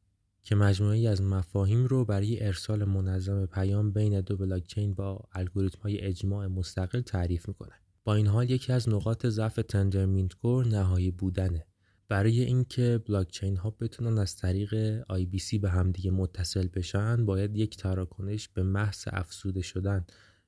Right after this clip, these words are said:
به بلاکچین نهایی و قطعی بشه. کازموس برای حل این مشکل و برای اینکه فرصت همکاری با زنجیره‌های دارای قطعیت احتمالی رو از دست نده،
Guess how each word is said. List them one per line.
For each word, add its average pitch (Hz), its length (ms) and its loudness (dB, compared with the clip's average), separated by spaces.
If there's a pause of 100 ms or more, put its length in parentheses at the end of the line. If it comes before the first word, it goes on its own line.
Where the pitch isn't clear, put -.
به 98 100 -2
بلاکچین 98 600 0
نهایی 92 380 2
و 110 180 -4
قطعی 92 340 -6
بشه. 87 280 -8 (100)
کازموس 110 460 2
برای 110 260 0
حل 120 320 0
این 123 180 0
مشکل 117 580 2
و 98 160 2
برای 98 300 2
اینکه 110 340 0
فرصت 104 400 -4
همکاری 98 520 -2
با 101 120 2
زنجیره‌های 92 680 2
دارای 92 300 0
قطعیت 95 480 -6
احتمالی 95 480 -4
رو 107 100 0
از 92 240 -2
دست 95 300 -4
نده، 107 440 0